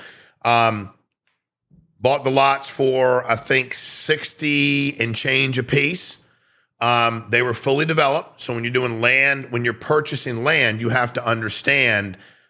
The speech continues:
um, where you are in the approval process. So when you decide to buy a lot,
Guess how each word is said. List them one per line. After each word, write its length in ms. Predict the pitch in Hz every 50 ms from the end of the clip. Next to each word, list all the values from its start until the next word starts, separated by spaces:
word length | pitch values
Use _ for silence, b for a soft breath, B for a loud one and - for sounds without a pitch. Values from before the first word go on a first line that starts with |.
| b b -
um, 560 | 117 117 113 110 107 104 104 98 92 90 _ _ _ _ _ _ _ _ _ _ _ _ _ _ _ _ _ _ _ _ _ _ _ _ _ _ _ _ _ _ _ _
where 260 | 107 123 127 139 143
you 200 | 143 135 135 131
are 160 | 131 131 123
in 80 | 120 117
the 80 | 110
approval 420 | 104 101 - - 135 120 107 107 95
process. 760 | - - 110 95 82 78 - - - - - - - - - _ _ _ _ _ _ _ _ _ _ _
So 640 | - - - - 135 123 117 110 107 104 104 101 B B B B B B
when 320 | _ 104 113 113 110 110 110
you 220 | 123 139 151 160
decide 800 | 147 147 139 - - - 143 131 127 127 123 123 120 117 110 -
to 100 | - 117
buy 360 | 92 95 90 113 113 107 104
a 100 | 98 92
lot, 600 | 92 104 143 175 160 123 92 90 87 92 - -